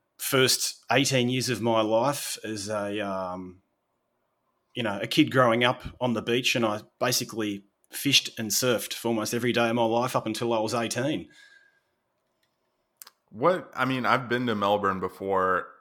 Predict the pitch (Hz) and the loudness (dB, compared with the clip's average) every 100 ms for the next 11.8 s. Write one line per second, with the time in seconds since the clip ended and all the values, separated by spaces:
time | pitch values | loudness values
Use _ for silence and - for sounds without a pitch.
0 | _ - 104 98 76 - 104 120 123 123 | _ -8 -6 -4 -6 -6 0 2 4 2
1 | 120 117 135 180 180 139 110 - - 107 | -4 0 0 0 0 -2 -2 -6 -6 -4
2 | 104 104 98 98 - _ _ _ _ _ | -2 -2 -2 -4 -8 _ _ _ _ _
3 | 104 101 - - 127 135 135 123 110 101 | -6 -4 -2 0 2 2 0 0 0 0
4 | 92 92 90 95 95 92 95 95 98 107 | -2 -4 0 0 2 0 -2 -4 -2 -2
5 | - 110 104 98 82 - - 92 95 95 | -2 -4 0 2 0 -2 2 4 4 2
6 | 90 78 - _ 101 98 - 95 87 - | -2 -4 -8 _ -6 -4 -2 0 -2 -6
7 | - _ _ _ _ _ _ 87 104 107 | -18 _ _ _ _ _ _ 4 6 6
8 | - 98 85 85 - 90 87 71 - - | 4 -4 -4 -8 -6 -6 -6 -10 -10 -10
9 | - _ _ _ _ _ _ - 95 82 | -12 _ _ _ _ _ _ -8 -6 -4
10 | 85 87 87 - 98 101 95 117 - - | -4 -4 -4 -4 -2 0 0 -2 -2 -2
11 | - 95 98 101 107 101 92 | 0 -2 -2 -4 -4 -4 -4